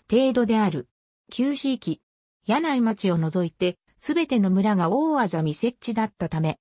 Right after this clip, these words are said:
市制施行後は、旧村がそのまま大字となった。以上が大字であり、以後、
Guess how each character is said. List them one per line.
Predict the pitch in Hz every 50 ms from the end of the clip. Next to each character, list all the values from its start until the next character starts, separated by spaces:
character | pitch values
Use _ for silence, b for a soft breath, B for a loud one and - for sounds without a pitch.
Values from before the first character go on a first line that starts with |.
| _ _ _ _
市 | - -
制 | - 277 302 302
施 | 277 - - -
行 | - 269 262 240
後 | 240 240
は、 | 196 170 156 - - _ _ _ -
旧 | - 196 240
村 | 277 294 - 294 285 277 269
が | 254 254
そ | - - 226
の | 226 262 277
ま | 285 269
ま | 262 247 226
大 | 233 262 269 247 220 214
字 | 220 190 180
と | - 175 165
な | 160 165
っ | - _ _
た。 | - 143 - - _ _ _ _ _ _ _ _ _
以 | 233 277 285
上 | 285 339 320 285 240
が | 190 180 170 180
大 | 220 269 269 247 214 208
字 | 214 202 190
で | 180 175
あ | 180 180
り、 | 175 156 147 - - _ _ _ -
以 | 214 214
後、 | - 180 165 165